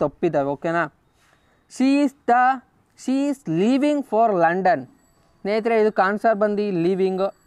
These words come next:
The price of an item that cost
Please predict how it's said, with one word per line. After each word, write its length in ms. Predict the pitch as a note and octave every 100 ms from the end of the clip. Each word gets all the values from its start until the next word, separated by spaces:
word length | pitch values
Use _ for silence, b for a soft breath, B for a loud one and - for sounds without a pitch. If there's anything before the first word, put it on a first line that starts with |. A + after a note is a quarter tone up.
| _ _ _ _ _ _ _ _ b b b b F#3
The 80 | G3 G3+
price 340 | G#3+ C4+ C4 C4
of 80 | B3+ B3+
an 80 | A#3 G#3
item 260 | A3 B3+ A#3+ G#3+
that 160 | G#3 - F3+
cost 340 | G3 B3+ C#4